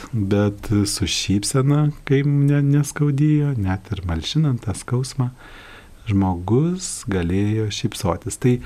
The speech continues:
ar susiduriam? Susiduriam. Ar susiduriat? Susiduriat. Ar kapsulė yra sprendimas? Ne sprendimas.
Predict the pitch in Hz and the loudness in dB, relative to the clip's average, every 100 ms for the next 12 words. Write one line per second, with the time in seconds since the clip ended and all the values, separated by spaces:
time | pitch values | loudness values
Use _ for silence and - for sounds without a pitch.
0 | - - - - 110 113 - 190 160 92 | -10 -18 -10 -2 0 0 0 2 2 0
1 | 80 - - 156 - 82 80 85 107 131 | -4 -12 -8 -6 -4 -4 -4 -2 -2 -4
2 | - 104 95 - - 160 - 80 - - | -4 -6 -4 -4 -2 0 0 -2 -8 -18
3 | - 170 151 - 82 76 87 101 131 - | -8 -6 -6 -4 -4 -2 -2 -4 -4 -8
4 | - - - - - - 107 117 107 - | -18 -16 -16 -16 -16 -2 0 2 0 0
5 | 117 - - 104 104 104 - 107 95 92 | -2 0 0 2 2 0 -2 -2 0 2
6 | 156 156 90 - - - - 92 107 147 | 2 2 0 -6 -16 -20 -8 -2 0 0
7 | - 90 80 76 76 87 120 156 - - | -2 -2 0 0 -2 -2 -2 -4 -10 -20